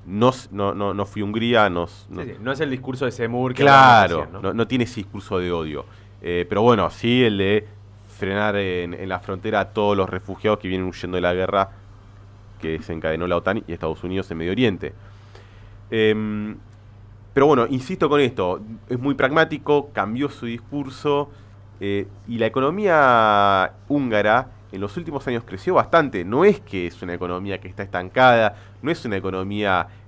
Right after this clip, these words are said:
Speaker 1: que tiene falencias, sino que todo lo contrario, es una economía que es, está más o menos sólida. En el dos mil cuatro entra a la Unión Europea, si no me equivoco, en el noventa y siete, noventa y ocho entra a la otan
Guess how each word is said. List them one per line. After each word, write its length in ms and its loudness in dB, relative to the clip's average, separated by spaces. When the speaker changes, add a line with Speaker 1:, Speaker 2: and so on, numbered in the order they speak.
Speaker 1:
que 180 -4
tiene 260 -6
falencias, 760 -2
sino 360 -4
que 140 -6
todo 180 -2
lo 100 0
contrario, 300 -2
es 100 -12
una 100 0
economía 420 -2
que 180 -4
es, 160 -14
está 200 4
más 320 0
o 40 -2
menos 220 -2
sólida. 320 -2
En 80 -6
el 100 -8
dos 140 -4
mil 160 -8
cuatro 480 0
entra 320 2
a 40 -4
la 100 -2
Unión 200 -6
Europea, 560 -2
si 220 -20
no 100 -4
me 80 -4
equivoco, 380 -6
en 80 -4
el 140 -6
noventa 540 -6
y 60 -12
siete, 320 -10
noventa 240 -8
y 40 -4
ocho 200 -8
entra 180 -8
a 40 -6
la 60 -4
otan 380 -2